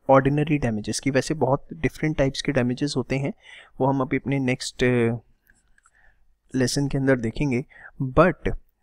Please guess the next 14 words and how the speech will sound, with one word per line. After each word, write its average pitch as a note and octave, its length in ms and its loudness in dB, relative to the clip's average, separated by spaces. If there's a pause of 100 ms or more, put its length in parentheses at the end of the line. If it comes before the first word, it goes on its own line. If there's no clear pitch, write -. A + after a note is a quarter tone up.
(120)
अभी A3 280 2 (100)
एक - 160 -4 (140)
ऑर्डिनरी F3 360 8
अगर E3 160 2
डैमेजेस B2+ 440 0
की C3+ 120 -2
बात A#2 200 2
करूँ C3 200 -2
तो C#3+ 100 -2
कैसे A#2 300 -2
क्लेम A2+ 220 -2
होगा? G#2+ 320 -2 (260)
Suppose D3 600 -2 (1800)
on D3+ 220 4